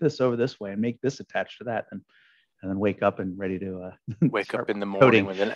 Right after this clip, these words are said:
Speaker 2: with an algorithm
Speaker 1: Yep.
Speaker 2: fully formed in your
Speaker 1: <laughs>
Speaker 2: head. Uh, so as I say, it's derived from Java. I did a little exercise. Uh, this is an actual thing that I did, um, several years ago. Um, you can take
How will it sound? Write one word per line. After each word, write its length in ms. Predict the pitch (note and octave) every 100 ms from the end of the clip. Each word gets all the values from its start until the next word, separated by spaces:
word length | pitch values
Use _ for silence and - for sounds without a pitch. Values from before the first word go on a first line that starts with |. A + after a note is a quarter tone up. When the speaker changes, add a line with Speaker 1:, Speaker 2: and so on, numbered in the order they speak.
| -
Speaker 2:
with 140 | G2+
an 140 | G#2+ -
algorithm 880 | A2+ A2+ G2 G#2 G2+ G#2 G2+ G2 - _ _ _
Speaker 1:
Yep. 220 | C#3+ E3 -
Speaker 2:
fully 340 | - A#2 A2+
formed 380 | - A2+ A2 C3
in 120 | G2
your 120 | F#2+
Speaker 1:
<laughs> 120 | -
Speaker 2:
head. 240 | G#2+ G2+ G2 - - - - - - _ _
Uh, 200 | B2+ B2
so 160 | - G3+
as 60 | F3+
I 40 |
say, 220 | - D#3+
it's 180 | E3 -
derived 420 | C3+ B2 B2+ C#3+
from 220 | - C#3
Java. 300 | C3+ D3 C#3+
I 80 | D3+
did 140 | E3+ F3
a 40 |
little 180 | D#3+ C3+
exercise. 960 | B2 - A#2+ - G#2+ G#2 G2 G2 - -
Uh, 80 | A2+
this 180 | B2 C3
is 120 | A2+
an 80 | A2
actual 280 | A2 -
thing 240 | G#2+ G#2+ G#2
that 120 | G2
I 100 | G2
did, 320 | G2 G2 G2 - _ _ _ _ A2
um, 140 | G2+
several 320 | - A2+ G#2
years 360 | G2 G2 G#2+ C3
ago. 360 | C#3 D3 D#3+ D3+ _ _ - - - -
Um, 480 | - A2+ G#2+ G#2 G#2 D3
you 140 | C3+
can 160 | - C#3
take 320 | - F3 D3